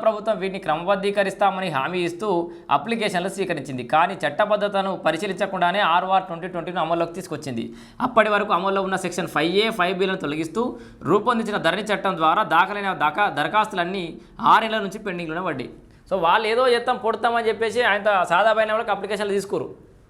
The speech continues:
So ఇక్కడ ముచ్చట ఏంటంటే కాంగ్రెస్ ప్రభుత్వం తీసుకునేది కాదు, బీఆర్ఎస్ కూడా అప్పుడే అప్లికేషన్లు తీసుకొని ఆడ మూలకు పండబెట్టింది. తొమ్మిది లక్షల అప్లికేషన్ సాదా బైనామాలే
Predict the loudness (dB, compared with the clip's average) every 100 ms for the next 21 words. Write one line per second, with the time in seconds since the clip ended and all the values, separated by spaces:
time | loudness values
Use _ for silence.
0 | -20 -20 -2 2 2 0 0 0 2 2
1 | 2 0 -4 -16 -2 0 2 0 2 0
2 | 0 -6 -6 -4 0 2 2 0 -10 -20
3 | _ -14 0 4 4 2 4 2 2 0
4 | 2 4 4 2 0 -4 -4 -8 -8 -4
5 | -2 0 2 0 0 -2 0 0 0 0
6 | -4 -2 -2 0 0 2 2 0 0 0
7 | -2 -2 -2 -10 -20 -20 _ _ _ _
8 | -20 -20 -20 -20 -20 -20 -10 2 4 4
9 | 0 -2 -4 -6